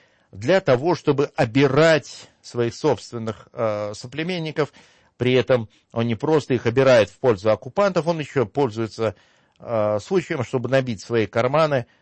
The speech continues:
Э, так было устроено налоговая система, что мытарь должен был принести вышестоящим определённую сумму денег, а что он сверх этого выбьет из людей, то его в карман. Это ему вместо зарплаты. И,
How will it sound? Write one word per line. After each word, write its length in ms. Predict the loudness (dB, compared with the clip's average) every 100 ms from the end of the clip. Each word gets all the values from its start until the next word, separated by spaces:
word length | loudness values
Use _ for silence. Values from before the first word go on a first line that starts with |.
| _ _
Э, 160 | -6 -2
так 220 | 0 0
было 180 | 0 -2
устроено 420 | -2 0 0 0
налоговая 580 | 0 2 0 -2 -4 -4
система, 560 | -8 -10 -6 -4 -4
что 880 | -6 -8 -2 0 0 -2 -6 -14 -20 -20 -20
мытарь 720 | -20 -20 -14 -4 -2 -2 0
должен 360 | 2 2 0
был 160 | -4 -4
принести 680 | -4 -6 -6 -8 -6 -6 -8 _ _ -6
вышестоящим 720 | -6 -4 -2 0 0 -4 -6
определённую 640 | -6 -6 -4 -2 0 -2 -8
сумму 300 | -8 -10 -8
денег, 380 | -8 -6 -8 -12 _ _
а 140 | -2 -2
что 180 | 2 0
он 100 | 0
сверх 340 | 0 0 2
этого 280 | 0 0 0
выбьет 440 | 0 -2 -2 -8
из 120 | -8
людей, 340 | -6 -6 -6 -8
то 160 | -2
его 280 | 0 0 -2
в 80 | -2
карман. 380 | 0 0 -2 -6 _ _ _ _ _ _ _
Это 200 | -6 -2
ему 140 | -2 -2
вместо 360 | -4 -6 -4
зарплаты. 600 | -2 -2 0 -2 -2 -6
И, 340 | -16 -12 -12